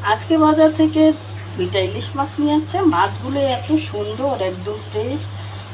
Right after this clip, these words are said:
কেটেছে সাদা দপদপা বের হয়েছে, এত ফ্রেশ ছিল মাছগুলো।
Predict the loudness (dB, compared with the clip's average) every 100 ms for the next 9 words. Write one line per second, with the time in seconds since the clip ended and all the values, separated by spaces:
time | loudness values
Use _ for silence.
0 | -8 -6 0 2 2 -2 0 -2 2 0
1 | 2 0 0 -2 -4 -2 -4 -2 0 0
2 | 0 -2 -4 -4 -4 -4 -6 -4 0 0
3 | 0 -2 -2 -2